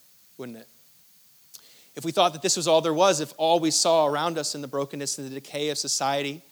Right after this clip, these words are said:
if we didn't know the gospel or maybe took a moment and forgot it, life would get gray pretty quickly. It would get flavorless.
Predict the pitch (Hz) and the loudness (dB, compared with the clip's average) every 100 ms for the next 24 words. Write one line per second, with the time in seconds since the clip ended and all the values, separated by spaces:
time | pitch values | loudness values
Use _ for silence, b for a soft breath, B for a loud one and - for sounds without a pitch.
0 | b b b _ _ - 151 180 147 202 | b b b _ _ -12 -6 -6 0 2
1 | 233 180 196 190 165 175 208 - 240 208 | 2 0 0 2 2 2 4 2 2 2
2 | 170 180 214 214 - 208 170 180 190 196 | 2 0 -2 -4 -6 -8 -4 -4 -4 -8
3 | 156 - 143 139 160 220 262 - - _ | -12 -12 -6 -2 0 2 0 -2 -18 _
4 | 135 156 180 180 156 160 165 135 139 143 | -4 -2 -2 -4 -8 -8 -10 -6 -4 -4
5 | 135 - 143 127 - - - 120 107 120 | -6 -12 -12 -12 -14 -18 -16 -18 -18 -16
6 | 123 123 - - 147 170 175 139 123 113 | -14 -14 -16 -16 -8 -6 -6 -6 -8 -6
7 | - - | -6 -6